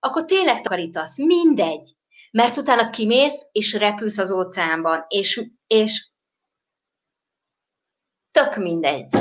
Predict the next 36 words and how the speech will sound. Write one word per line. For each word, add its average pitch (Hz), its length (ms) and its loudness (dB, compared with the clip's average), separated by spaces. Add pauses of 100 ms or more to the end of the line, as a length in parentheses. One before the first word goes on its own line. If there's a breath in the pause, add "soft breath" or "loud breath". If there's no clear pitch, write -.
(140)
Tehát, 208 420 -2 (2000 soft breath)
és 240 160 6
hogy 262 120 4
ezért 240 300 8
érzem, 208 300 6
úgy 208 120 2
nehéz 233 420 2
megválaszolni 190 640 4
a 226 80 6
kérdésedet. 175 680 0 (680 loud breath)
Akiben 262 440 4
benne 220 180 4
van 202 100 2
az 196 120 -4
inspiráció, 202 840 -2
és 185 200 -6
akinek 175 340 -10
még 170 280 -10
terve 208 380 4
is 254 200 0
van, 269 320 4
azt 214 240 2
gondolom, 240 320 2
hogy 240 140 0
az 240 140 -2
egy 240 160 -6 (140)
bombasztikus, 180 1000 2 (420 soft breath)
ö, 185 40 8 (280)
váltás. 185 800 2
Tehát, 185 280 0
hogy 214 120 -2 (100)
ott, 226 200 0
ott - 180 -6
mit 262 160 -4
tud 220 160 -8
félremenni. 160 720 0